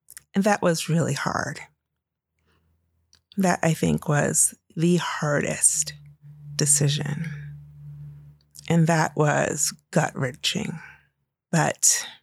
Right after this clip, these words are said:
we had no options at that point that that particular child was going to survive. So we had to think of what that would mean for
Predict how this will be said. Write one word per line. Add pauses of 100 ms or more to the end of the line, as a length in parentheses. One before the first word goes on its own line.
(680)
we
had
no (100)
options (180)
at
that
point (120)
that (100)
that (160)
particular
child (220)
was
going
to
survive. (760)
So
we
had
to (220)
think
of
what
that
would
mean (100)
for